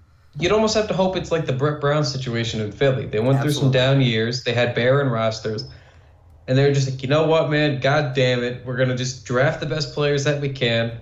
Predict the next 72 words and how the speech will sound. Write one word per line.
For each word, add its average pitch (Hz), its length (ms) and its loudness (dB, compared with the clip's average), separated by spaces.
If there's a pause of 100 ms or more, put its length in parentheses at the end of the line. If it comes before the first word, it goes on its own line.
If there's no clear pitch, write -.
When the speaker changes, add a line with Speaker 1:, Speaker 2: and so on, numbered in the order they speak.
Speaker 1:
with 113 160 -8
these 113 140 -2
bad 127 340 0
rosters. 113 640 -2 (320)
And 120 120 -2
we're 139 120 4
just 139 120 2
gonna 135 160 2
find 170 460 0
the 180 80 -2
coach 139 460 0
that 110 140 -10
we 127 220 0
think 127 220 0
is 113 220 -6 (360)
the 131 100 2
best 123 400 0
fit. 104 240 -6
Just 110 200 -8
the 113 60 -4
best 143 440 0
coach. 139 460 2 (560)
We're 131 140 2
not 135 140 2
trying 151 200 2
to 143 60 -2
fit 156 140 0
a 156 40 2
roster 131 640 2
or, 110 220 -4
or 107 200 -12
do 127 200 -2
it 139 60 2
for 131 180 2
a 127 100 2
player. 117 360 0
We're 113 80 -4
just 113 140 -4
trying 120 220 0
to 117 60 -4
find 110 300 0
the 120 140 2
best 110 340 0
coach." - 380 -4 (500)
And 127 140 4
they 120 80 4
like 147 280 2
Brett 175 280 2
Brown, 131 480 2
you 131 100 0
know, 120 100 -2
those 113 160 -4
first 135 260 0
couple 139 240 0
of 131 60 2
years, 127 180 2
and 123 100 -2
they 117 60 0
gave 113 220 -2
him 117 80 0
the 120 80 0
extension. 110 540 -2
Just 104 200 -2
like, 104 140 0
"Look, 123 280 2
things 120 200 0
are 110 40 -6
gonna 120 140 0
start 113 240 0
getting 110 220 -2
better 110 240 2
around, 107 320 -2